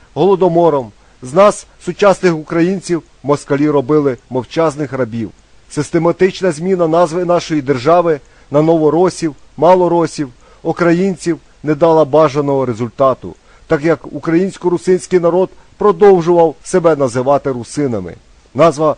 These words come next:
"українець" на окупованій Москвою території прижилася, тому що назва "українець" вживалась на Русі до внутрішньої території держави. Щоб відрізнити себе від московського фальшивого руського народу,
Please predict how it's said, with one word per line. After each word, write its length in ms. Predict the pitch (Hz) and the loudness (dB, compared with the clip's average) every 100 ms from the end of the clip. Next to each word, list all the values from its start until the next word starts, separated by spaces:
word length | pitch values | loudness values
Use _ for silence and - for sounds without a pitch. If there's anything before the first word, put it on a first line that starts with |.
| _ - | _ -16
"українець" 680 | 151 147 135 185 180 - - - - | -4 -2 0 0 -2 -6 -14 -14 0
на 120 | 170 | 2
окупованій 680 | 180 175 - 196 185 180 175 | 2 -4 0 2 4 2 0
Москвою 400 | 160 - 170 160 | -2 0 0 0
території 640 | 151 139 - 175 165 160 143 _ | -2 -4 -2 0 0 -2 -4 _
прижилася, 720 | 180 147 156 139 113 - 95 - _ _ | -4 -2 -2 0 -2 -4 -12 -16 _ _
тому 220 | - 165 165 | -4 -2 -2
що 180 | 143 | -2
назва 300 | 139 147 123 | -2 -2 -2
"українець" 680 | 131 120 113 123 190 185 - _ - | -6 -8 -6 -2 -2 -4 -8 _ -14
вживалась 560 | 156 214 196 190 180 - | 0 2 4 4 4 2
на 80 | 175 | 0
Русі 420 | 170 - 175 156 - 147 | 0 -2 -4 -4 -10 -2
до 160 | 180 | 0
внутрішньої 640 | 170 170 - 151 - 165 | 2 0 -2 -8 -6 -6
території 600 | 156 156 135 131 117 117 | -4 -4 -4 -4 -4 -4
держави. 560 | 107 120 110 131 101 82 120 _ - - - - | -6 -6 -2 0 0 -4 -16 _ -20 -20 -20 -20
Щоб 220 | - 175 | -2 0
відрізнити 580 | 185 196 190 214 220 196 | 2 -2 0 4 4 2
себе 440 | - 165 156 160 - _ _ - | 2 4 6 4 2 _ _ -4
від 220 | 135 156 - - | -2 -2 -4 -4
московського 680 | 165 - 226 190 - 190 | -2 4 4 4 0 2
фальшивого 600 | 170 185 - 202 196 185 170 | 2 0 2 4 6 6 4
руського 420 | 190 - 165 160 | 2 2 0 2
народу, 500 | 151 160 165 156 | 4 4 4 0